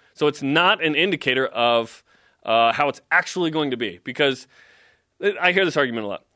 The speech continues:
"Well, what if B Y U only plays, like, four Power Fives and wins them all?" I'm like, "They won't win them all. They will lose one." That's how history shows us that B Y U will lose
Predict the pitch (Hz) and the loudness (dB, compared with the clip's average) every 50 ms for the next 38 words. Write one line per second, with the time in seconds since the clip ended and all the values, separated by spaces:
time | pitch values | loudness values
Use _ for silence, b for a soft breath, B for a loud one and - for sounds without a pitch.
0 | _ - 147 165 151 165 220 220 202 214 214 - - 170 175 170 170 165 151 139 | _ -4 -2 0 2 4 4 6 6 4 2 0 -2 0 2 4 4 4 2 0
1 | 123 151 151 139 - - 165 170 156 - 120 107 - _ _ _ _ _ _ _ | 0 0 0 -2 0 0 0 0 2 0 -2 -2 -4 _ _ _ _ _ _ _
2 | _ _ _ _ _ - 180 175 190 214 202 165 127 110 - _ _ _ - 127 | _ _ _ _ _ 0 2 4 4 4 4 2 0 -2 -6 _ _ _ -2 0
3 | 120 110 - - 98 92 95 101 - - 131 123 123 143 160 160 139 - 135 117 | 0 0 0 -2 -4 -6 -6 -8 -8 -8 -8 -4 -2 -2 -2 -2 -2 -4 -4 -6
4 | 104 80 120 120 104 95 - 120 113 107 101 - - _ - 135 147 151 147 135 | -4 -2 -2 -2 -2 -4 -6 -8 -8 -8 -8 -10 -14 _ -2 2 2 2 4 4
5 | 147 160 160 113 127 131 131 123 110 110 131 156 120 - - _ _ _ _ _ | 2 2 2 0 -2 -2 -2 -2 -4 -4 -6 -8 -12 -14 -18 _ _ _ _ _
6 | - 135 147 151 156 165 151 135 151 214 226 180 - - 107 92 78 - - _ | -2 0 2 4 4 2 2 4 2 2 0 0 -2 -6 -10 -10 -10 -14 -20 _
7 | _ _ _ - 143 151 - - - 143 170 190 185 175 - - - 135 - - | _ _ _ 0 0 0 0 -2 -2 0 2 4 2 2 0 -4 -14 -14 -6 -2
8 | 185 233 226 - - 170 156 139 - b b b b b - 185 170 165 170 160 | -2 -2 -2 -2 -4 -4 -4 -4 -6 b b b b b 2 2 2 0 -2 -4
9 | - 165 139 135 165 170 180 185 185 180 170 170 160 156 - - | -2 -2 -2 0 2 2 4 4 2 2 0 0 -2 -2 -4 -8